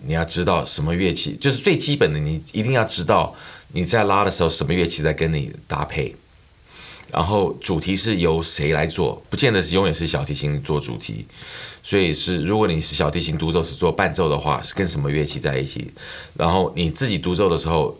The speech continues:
orchestration 是什么样子的这个，这个，呃，厚度？所以你要把自己的音色也要做调整。所以这个都是很重要的因素，所以你不能忽略。然后你对室内乐奏鸣曲的时候，你也要了解钢琴在干嘛，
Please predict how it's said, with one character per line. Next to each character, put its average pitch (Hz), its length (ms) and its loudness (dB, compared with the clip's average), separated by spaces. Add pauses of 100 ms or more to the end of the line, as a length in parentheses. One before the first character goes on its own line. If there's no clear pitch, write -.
orchestration 101 600 2
是 - 120 -6
什 - 120 -4
么 69 120 0
样 80 200 2
子 71 140 -4
的 58 180 -4 (380)
这 76 100 -6
个， 65 300 0
这 76 100 -6
个， 69 240 -2
呃， 71 540 -8
厚 117 260 2
度？ 82 300 -4 (180)
所 - 160 -2
以 - 20 2
你 87 100 2
要 98 100 4
把 76 220 0
自 117 200 -4
己 95 80 -2
的 78 100 -4
音 73 140 -2
色 85 160 -2
也 69 60 2
要 69 80 -4
做 73 140 -2
调 67 240 -6
整。 65 200 -8 (560)
所 - 180 -2
以 - 80 4
这 147 120 2
个 143 60 4
都 156 120 4
是 147 120 0
很 113 160 -2
重 104 160 0
要 95 120 2
的 80 80 0
因 78 140 0
素， 76 240 -2
所 95 180 -2
以 92 40 4
你 78 80 0
不 87 160 0
能 92 160 2
忽 92 200 -2
略。 87 240 2 (280)
然 90 120 -2
后 107 80 0
你 80 140 -2
对 113 180 0
室 113 220 2
内 120 160 4
乐 95 100 4
奏 101 160 2
鸣 87 140 2
曲 80 140 -2
的 69 40 0
时 71 120 -2
候， 73 40 2
你 85 160 2
也 98 120 2
要 69 360 -2
了 71 180 0
解 71 240 -4 (360)
钢 101 180 2
琴 85 160 -2
在 78 120 0
干 73 200 -2
嘛， 50 180 -6